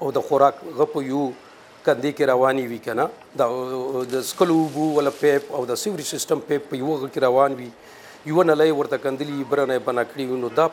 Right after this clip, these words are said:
په کار دی حکومتي سطح باندې ښه چې څوک بلډینګ جوړوي، ښه چې دا نلې د ډرینکینګ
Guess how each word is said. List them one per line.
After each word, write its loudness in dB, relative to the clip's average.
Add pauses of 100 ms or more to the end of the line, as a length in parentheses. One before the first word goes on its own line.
په -2
کار 4
دی -2
حکومتي -8
سطح -2
باندې -2
ښه 0
چې -8 (100)
څوک -8 (100)
بلډینګ -4
جوړوي، 0
ښه 2 (120)
چې -6
دا 2 (640)
نلې 2
د 2 (500)
ډرینکینګ -2